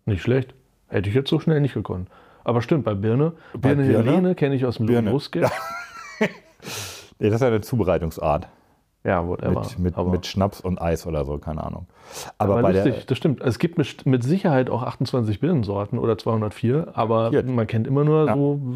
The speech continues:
Speaker 1: diese, diese grünen mit den braunen Punkten, so leicht. Ja.
Speaker 2: Die Birne wird gecancelt und marginalisiert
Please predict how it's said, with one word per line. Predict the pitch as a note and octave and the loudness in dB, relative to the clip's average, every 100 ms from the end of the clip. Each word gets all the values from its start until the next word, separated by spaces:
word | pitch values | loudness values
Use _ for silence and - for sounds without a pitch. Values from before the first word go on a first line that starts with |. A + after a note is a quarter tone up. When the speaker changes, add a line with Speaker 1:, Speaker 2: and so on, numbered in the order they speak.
| B2 B2 | -6 -2
Speaker 1:
diese, | B2+ C3 B2+ A#2+ | 0 2 2 2
diese | B2 B2 | 0 2
grünen | A2+ C3 D3 D3 C#3+ - _ - | 2 4 4 2 0 -4 _ -4
mit | B2+ B2 | -2 0
den | B2+ B2+ B2 A#2+ A#2 | 0 0 -2 -6 -6
braunen | A#2 B2 | -4 -2
Punkten, | A#2+ C3+ F3+ F3+ D3+ | -2 -2 0 -2 -2
so | D3+ | -2
leicht. | C3 D#3 - - | -2 -4 -6 -10
Ja. | G2 | -8
Speaker 2:
Die | A2 G#2+ | -2 0
Birne | F#2+ C#3 E3+ G#2 | 2 2 2 0
wird | B2+ - - _ _ _ _ - - _ - - _ _ _ - | 0 0 -8 _ _ _ _ -20 -20 _ -16 -16 _ _ _ -2
gecancelt | A#2+ - C3 E3 F#3 D#3+ | -2 0 0 0 0 -2
und | B2 A2+ | -2 0
marginalisiert | B2+ B2 A#2 A#2+ A#2 A#2 E2 | 0 2 0 0 0 0 -2